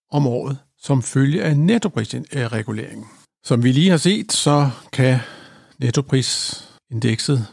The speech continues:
være højere end fire procent, og hvis udlejer så vil hæve huslejen med mere end fire procent, så skal udlejeren så dokumentere, at lejen inklusiv lejestigning på fire procent ikke kan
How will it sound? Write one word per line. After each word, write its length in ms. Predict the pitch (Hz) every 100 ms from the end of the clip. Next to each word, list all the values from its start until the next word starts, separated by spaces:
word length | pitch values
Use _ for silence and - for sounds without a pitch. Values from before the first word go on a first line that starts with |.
| -
være 180 | 117 107
højere 280 | 117 139
end 80 | 175
fire 200 | - 160
procent, 560 | 160 147 - - - - _
og 260 | 131 110 95 -
hvis 480 | 127 113 101 - - _ _ -
udlejer 600 | 165 180 - 139 117 - -
så 200 | 135 120
vil 360 | 123 110 90 - _ _ 127
hæve 380 | 127 165 226 190 _ _
huslejen 440 | 175 185 175 160 156
med 100 | 143
mere 260 | 147 156
end 80 | 160
fire 180 | 165 165
procent, 560 | 165 135 - - - _ _ _
så 160 | - 139
skal 340 | - 143 131 120 _ -
udlejeren 500 | 135 120 127 123 120
så 200 | 104 107
dokumentere, 720 | 123 113 131 123 226 254 226 _ _ 147
at 400 | 147 151 - _ _ -
lejen 420 | 113 110 127 -
inklusiv 640 | - 226 233 202 - 127 - _ _ _
lejestigning 480 | 113 113 - 143 131
på 80 | 117
fire 220 | - 131
procent 600 | 151 123 123 - - - _ _ -
ikke 180 | 135 -
kan 220 | -